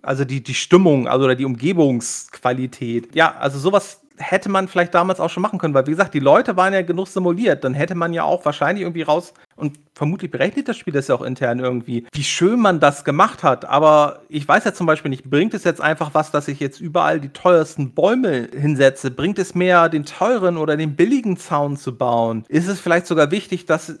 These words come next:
irgendwie der Baum zum Fahrgeschäft passt?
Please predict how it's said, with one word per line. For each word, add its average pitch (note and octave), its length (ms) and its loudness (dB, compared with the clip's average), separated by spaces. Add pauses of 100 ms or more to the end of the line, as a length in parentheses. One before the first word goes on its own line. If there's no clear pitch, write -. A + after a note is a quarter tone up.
(100)
irgendwie E3 420 -2
der C#3+ 200 4
Baum G3+ 640 2
zum F3 240 -4
Fahrgeschäft A#3 880 -4
passt? - 400 -4